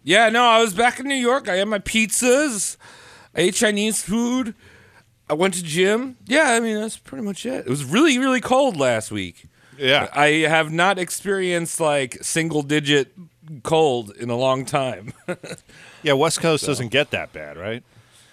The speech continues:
Speaker 1: Not where I am, not in Portland. I mean, it goes down, I don't know, lows maybe l-, twenties sometimes, occasionally. But
Speaker 2: It's nothing.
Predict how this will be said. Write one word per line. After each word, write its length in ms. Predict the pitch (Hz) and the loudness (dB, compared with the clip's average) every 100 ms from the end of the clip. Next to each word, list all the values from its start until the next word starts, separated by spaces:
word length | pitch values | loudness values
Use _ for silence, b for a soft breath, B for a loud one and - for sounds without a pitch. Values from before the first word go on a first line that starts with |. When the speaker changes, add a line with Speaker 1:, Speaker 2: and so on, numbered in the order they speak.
| b b b - | b b b -2
Speaker 1:
Not 400 | 147 165 - 135 | 2 2 0 -2
where 180 | 139 | 2
I 200 | 123 139 | 4 2
am, 260 | 127 104 101 | 2 -2 -4
not 180 | 117 107 | -6 -6
in 60 | |
Portland. 480 | 95 113 101 92 90 | -4 -4 -4 -8 -10
I 40 | 107 | -10
mean, 240 | 120 127 - | -8 -10 -8
it 120 | 123 | -4
goes 220 | 135 120 | -2 -2
down, 420 | 127 123 117 104 _ _ | -2 -2 -4 -12 _ _
I 60 | 104 | -12
don't 120 | 90 | -10
know, 120 | 82 | -10
lows 560 | 85 95 101 101 92 82 | -8 -4 -2 -4 -6 -8
maybe 800 | 92 101 98 101 98 92 90 82 _ _ | -6 -4 -2 -2 -2 -4 -6 -10 _ _
l-, 160 | 95 95 - _ 92 71 - _ | -14 -14 -16 _ -20 -18 -20 _
twenties 500 | - 117 123 131 123 | -2 0 2 -2 -4
sometimes, 680 | 135 123 127 127 127 139 120 | -6 -6 -2 -2 -2 -4 -10
occasionally. 920 | 104 127 131 127 139 147 160 165 175 _ b b b b 101 _ | -6 -2 0 0 0 0 0 -2 -8 _ b b b b -20 _
But 340 | 98 92 92 _ | -10 -8 -12 _
Speaker 2:
It's 180 | - 117 | -18 -6
nothing. 420 | 120 127 - | -2 -2 -4